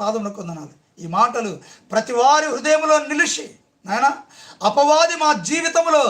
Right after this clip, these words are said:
మమ్మల్ని చిక్కించుకొని నీకు దూరం చేయడం కోసం ఉరివడ్డుతా ఉన్నాడు. వేటగాడి వలె ప్రతి క్షణము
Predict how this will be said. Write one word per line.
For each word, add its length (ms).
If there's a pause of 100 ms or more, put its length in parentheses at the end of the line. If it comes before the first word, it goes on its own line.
(280)
మమ్మల్ని 280 (120)
చిక్కించుకొని 760 (300)
నీకు 180 (120)
దూరం 340
చేయడం 280
కోసం 240 (200)
ఉరివడ్డుతా 480
ఉన్నాడు. 240 (1200)
వేటగాడి 600
వలె 200 (200)
ప్రతి 280 (100)
క్షణము 400